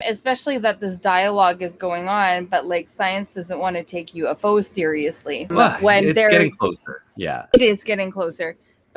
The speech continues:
Speaker 1: But these things are obviously defying any scientific, would you call it, means of anything that
Speaker 2: Scientific
Speaker 1: is
Speaker 2: study.
Speaker 1: scientific study, I guess, known to us in the way it moves and basically all of its being,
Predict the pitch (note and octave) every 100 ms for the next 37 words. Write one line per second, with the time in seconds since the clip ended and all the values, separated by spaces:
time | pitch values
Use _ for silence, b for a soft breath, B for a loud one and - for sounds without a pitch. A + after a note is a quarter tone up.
0 | - - - G#3+ - A#3+ A3 G#3+ F#3+ -
1 | G#3 G#3+ G#3 F#3 - F#3 F3+ G3 F#3+ G3+
2 | F#3 F#3 F#3 - G3 G3+ F#3 - - -
3 | - - G#3 F#3+ F#3+ D#3+ - F#3+ F#3+ D#3+
4 | - E3+ E3 - C#3+ D#3 A#2+ - _ F3+
5 | F#3 F#3 F#3 F3 D#3+ E3+ D3+ D3+ - A#3
6 | G#3+ F3 D3+ D#3 G3+ - G3 - G#4 F3
7 | B2 A2 A2 G3+ F3+ - C#2 C2+ C#2 _
8 | G#3 G#3 G#3 F3 D#3+ - E3 F3 G#3+ E3+
9 | D#3+ E3 D3+ D#3 - - - - F#3+ F#3
10 | F3+ F#3+ F3+ - - F3 B2+ E3+ C#3+ E3+
11 | - - - _ _ F#3+ E3+ E3+ E3 D#3
12 | F#3+ G3 G3 G#3 F3+ F3 D#3 - F3+ E3
13 | E3+ - E3 D3 D3+ D#3 D3 D4 - D#3
14 | E3 B2+ F#3+